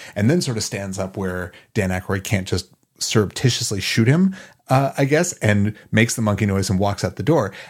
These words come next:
And then the next shot is just Dan Aykroyd alone with this, like, gun <laughs> at the table with a gun in this paper bag.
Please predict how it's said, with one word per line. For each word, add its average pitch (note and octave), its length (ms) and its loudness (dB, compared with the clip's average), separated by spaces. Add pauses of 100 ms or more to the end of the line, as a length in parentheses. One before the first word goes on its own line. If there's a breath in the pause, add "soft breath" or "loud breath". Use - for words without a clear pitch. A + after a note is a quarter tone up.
And C3 180 0
then C#3+ 140 0
the B2+ 80 -2
next - 480 -6
shot D3 500 -2 (100)
is A2+ 160 2
just B2 300 -2
Dan B2 180 0
Aykroyd G2 600 -4 (420)
alone A2 600 4
with G2 160 0
this, G2+ 180 0
like, F#2+ 400 -4
gun G#2 560 4
<laughs> - 80 -20
at C#3 180 4
the D3 80 6
table A2+ 380 2
with G#2 160 6
a G#2+ 140 4
gun A#2 260 6
in B2+ 160 4
this A2+ 220 4
paper D3 240 4
bag. D3 320 0